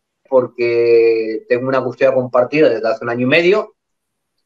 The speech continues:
la cual incumple, como ha incumplido los puntos de encuentro, como ha incumplido todo lo que, o sea, yo llevo cinco años sin ver a mi hija, ¿vale? Debido a que llevaba cinco años, cuando llevaba cuatro,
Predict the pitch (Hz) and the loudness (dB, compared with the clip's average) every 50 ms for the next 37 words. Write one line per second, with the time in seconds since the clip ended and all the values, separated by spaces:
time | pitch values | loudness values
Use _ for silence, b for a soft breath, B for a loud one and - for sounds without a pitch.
0 | _ _ - 98 95 - 113 117 117 120 120 117 117 - _ 120 117 110 110 - | _ _ -14 -14 -12 -2 2 2 4 4 2 2 0 -4 _ -12 -12 -12 -12 -6
1 | - 139 160 151 - 147 175 185 180 127 120 113 107 104 107 107 107 104 98 _ | -4 -4 -4 -4 -4 -4 -6 -4 -4 -6 -10 -8 -8 -10 -8 -8 -10 -12 -14 _
2 | 110 107 101 - 117 110 113 113 110 110 110 110 107 107 - 120 117 110 107 104 | -14 -12 -12 -12 -10 -6 -2 -2 0 0 0 0 -2 -2 -2 -6 -6 -6 -6 -4
3 | 107 107 107 107 113 135 151 156 156 151 151 151 156 156 131 120 110 113 110 113 | -4 -4 -4 -4 -2 0 0 0 0 0 0 2 2 2 2 0 -2 -2 -6 -8
4 | 110 - 117 110 107 - - 113 117 117 117 117 117 117 117 113 113 110 110 107 | -8 -8 -10 -12 -12 -10 -8 -4 0 2 4 4 6 4 4 2 2 0 -4 -6
5 | - - - 127 123 123 123 120 113 120 120 120 120 120 117 117 117 113 107 - | -8 -2 2 6 6 6 6 4 2 2 0 0 0 2 4 4 4 4 2 -2
6 | - 107 117 131 139 147 139 - - 143 151 147 143 151 151 170 170 160 - 135 | -4 -4 -2 -2 -2 -2 -2 -2 -4 -4 -4 0 2 2 2 2 -2 -4 -6 0
7 | 127 135 131 123 117 104 95 95 - - - - - - - - _ _ B B | 2 2 2 2 -2 -4 -8 -12 -16 -12 -6 -6 -6 -6 -6 -10 _ _ B B
8 | B B 466 480 523 B B B B _ _ _ _ _ _ 113 113 117 127 131 | B B -20 -20 -20 B B B B _ _ _ _ _ _ -2 0 2 4 4
9 | 139 135 135 139 143 143 143 139 127 123 139 139 131 139 147 156 170 190 202 196 | 4 4 4 4 4 4 4 2 0 0 -2 -2 2 2 4 4 4 2 2 2
10 | - 139 123 117 117 113 117 117 120 123 131 131 131 131 131 131 131 127 127 127 | 2 0 0 2 2 2 4 4 4 4 4 4 4 4 2 4 2 2 2 2
11 | 123 123 - _ 135 143 151 156 - 170 185 196 190 - _ | 0 -2 -4 _ 0 0 2 2 0 0 -2 -2 -4 -6 _